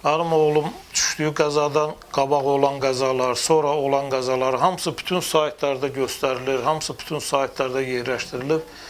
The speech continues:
Bu da xüsusi tapşırıqdırmı, hər nədimi deyə bilmərəm. Bircə onu bilirəm ki, polis əməkdaşı olduğuna görə yəqin ki, paqonuna güvənib. Heç bir yerdə bu hadisə elə bil heç olmamış kimi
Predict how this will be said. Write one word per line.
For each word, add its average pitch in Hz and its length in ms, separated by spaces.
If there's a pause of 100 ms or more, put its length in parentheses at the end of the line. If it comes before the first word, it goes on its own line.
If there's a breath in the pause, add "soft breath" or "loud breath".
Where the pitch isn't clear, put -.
(840 loud breath)
Bu 185 100
da 196 60
xüsusi 190 440
tapşırıqdırmı, 160 840
hər 156 240
nədimi 156 400
deyə 156 280
bilmərəm. 147 600 (360 loud breath)
Bircə 151 220
onu 156 300
bilirəm 143 280
ki, 151 120 (120)
polis 156 360
əməkdaşı 135 500
olduğuna 135 420
görə 131 280
yəqin 131 280
ki, - 140
paqonuna 127 560
güvənib. 120 440 (520 loud breath)
Heç 202 340 (100)
bir 151 120
yerdə 143 380
bu 180 120
hadisə 165 400 (100)
elə 175 220
bil 180 140
heç - 140 (120)
olmamış 160 640
kimi 147 300